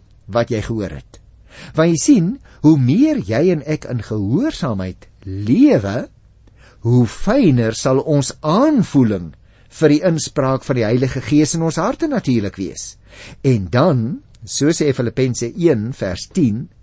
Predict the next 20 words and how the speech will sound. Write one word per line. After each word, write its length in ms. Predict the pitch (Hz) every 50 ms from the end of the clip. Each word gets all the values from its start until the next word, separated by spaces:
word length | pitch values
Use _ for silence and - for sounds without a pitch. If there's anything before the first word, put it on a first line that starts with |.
| - - - - - - - - -
en 300 | 160 151 147 131 117 95 85
dan 320 | 87 139 208 294 269 147 95 71 65 - - - - - _ _ -
sal 480 | - - - - - 170 160 143 143 143 123
julle 320 | 98 127 120 123 117 110 98
die 160 | 110 107 95 85 82
dinge 340 | 110 160 202 226 247 254 240 -
kan 220 | - 165 139 110
onderskei 920 | 87 87 98 98 92 82 - - - - - 202 160 123 104 90 82 80 - - _ _ _ _ _ _ _ _ - 80 78
waarop 640 | 95 117 120 123 127 123 123 - 139 131 127 - 120
dit 180 | 104 90 - - 73 67 69
werklik 580 | 101 110 120 131 - - - 131 131 131 - - - _ _ _ _ _ _
aankom. 540 | 127 117 107 101 98 90 - 92 85 73 - - - - _ _ _ _ _ _ _ _ _ _ - - - - - - - - _ _ _ -
Verlang 480 | - - - 190 160 151 175 254 302 294 208
jy 220 | 156 165 185 190 156
ook 380 | 208 233 277 277 - - - - _ _ _ - - - - - - - _ _
na 180 | 143 151 160 151
'n 60 | 117
dieper 280 | 147 151 - 196 175
geestelike 540 | - - - 151 156 139 - 143 127 - 143
lewe? 460 | 120 104 110 107 104 95 95 147 269